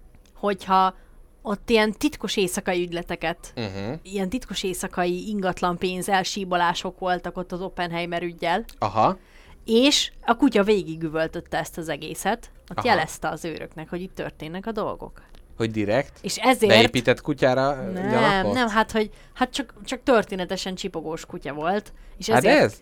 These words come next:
Speaker 1: ezért kellett az éjszakai ügyletek.
Speaker 2: Hát, hogy addig ne legyen ott,
Speaker 1: Igen.
Speaker 2: hogy,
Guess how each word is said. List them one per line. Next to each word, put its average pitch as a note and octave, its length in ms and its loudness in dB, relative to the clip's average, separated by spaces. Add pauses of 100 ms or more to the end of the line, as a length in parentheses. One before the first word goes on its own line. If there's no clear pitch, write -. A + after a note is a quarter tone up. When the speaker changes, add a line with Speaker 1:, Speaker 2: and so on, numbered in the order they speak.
(200)
Speaker 1:
ezért A3 360 4
kellett G#3 460 4
az A#3+ 120 -2
éjszakai F#3+ 500 -4
ügyletek. F3+ 680 -4 (560)
Speaker 2:
Hát, A#2+ 120 -6
hogy B2+ 100 2
addig C3+ 240 6
ne F3 120 6
legyen G2+ 320 2
ott, A2+ 100 4
Speaker 1:
Igen. F3+ 200 -2
Speaker 2:
hogy, F#3+ 140 -2